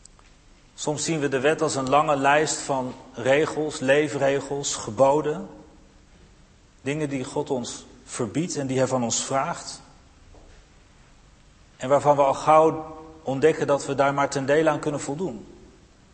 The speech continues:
En dat we vaak onder de maat leven. En die wet veroordeelt ons dan, zegt de Bijbel. Maar de wet van God, zoals Psalm één erover spreekt, is veel meer dan dat.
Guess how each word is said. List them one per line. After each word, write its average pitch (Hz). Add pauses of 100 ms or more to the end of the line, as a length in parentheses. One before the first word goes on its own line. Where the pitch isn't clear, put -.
(720)
En -
dat 131
we 131
vaak 147
onder 139
de 123
maat 147
leven. 113 (1400)
En -
die 120
wet 143
veroordeelt 127
ons 107
dan, 101 (100)
zegt -
de 120
Bijbel. 104 (1800)
Maar 123
de 131
wet 160
van 151
God, 180
zoals 143
Psalm 131
één 160
erover 160
spreekt, 160
is 143
veel 165
meer 147
dan 131
dat. -